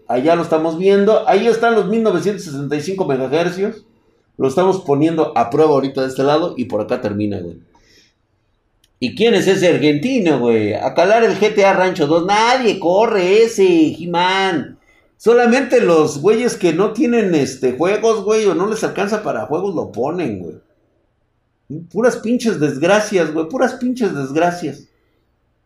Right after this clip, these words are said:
Yo les dije a mis compañeros, este, re-, eh, de reviewers, "Señores, no acepten esas mamadas. Yo sé lo que les digo, aguántense". "No,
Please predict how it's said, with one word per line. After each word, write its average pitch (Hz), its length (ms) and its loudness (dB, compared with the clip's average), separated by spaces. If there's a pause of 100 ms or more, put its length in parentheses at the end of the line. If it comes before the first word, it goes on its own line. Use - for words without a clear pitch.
(1080)
Yo 220 300 4
les 240 240 4
dije 220 240 2
a - 20 2
mis 208 160 0
compañeros, 156 800 2
este, 110 600 2
re-, 123 460 2
eh, 113 40 0
de 117 120 2
reviewers, 131 680 2 (240)
"Señores, 170 800 2
no 180 80 0
acepten 208 600 2
esas 190 320 0
mamadas. 165 1120 4
Yo 131 360 4
sé 185 320 0
lo 185 160 -2
que 175 100 0
les 170 240 0
digo, 170 560 6
aguántense". 143 1040 0 (240)
"No, 196 480 2